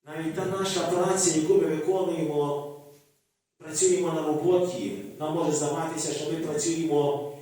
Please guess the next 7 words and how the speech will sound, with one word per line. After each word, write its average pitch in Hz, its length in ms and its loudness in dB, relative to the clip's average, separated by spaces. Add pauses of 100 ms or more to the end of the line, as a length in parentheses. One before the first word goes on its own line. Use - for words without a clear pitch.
(100)
щоб 143 300 2
утримати 151 540 4
себе, - 340 -2
так. 185 420 -2 (1800)
Але 139 200 -10
це 175 180 0
другорядне. 180 600 4